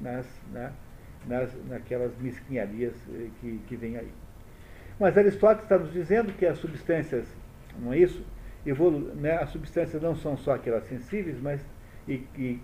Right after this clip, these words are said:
corruptíveis, mas também há sen-, sensíveis e não corruptíveis. O que é que são feitas?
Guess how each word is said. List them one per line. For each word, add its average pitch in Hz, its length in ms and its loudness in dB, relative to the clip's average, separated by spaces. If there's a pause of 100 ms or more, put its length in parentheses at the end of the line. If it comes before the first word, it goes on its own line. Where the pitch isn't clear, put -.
(100)
corruptíveis, 120 680 -4
mas 151 200 -4
também 190 320 4
há 226 340 4
sen-, - 140 -6 (260)
sensíveis 196 540 -2 (100)
e 190 120 2
não 202 240 2
corruptíveis. 147 680 -4 (920)
O 180 60 -2
que 233 140 10
é 220 60 12
que 214 100 -4
são 190 160 4
feitas? - 400 0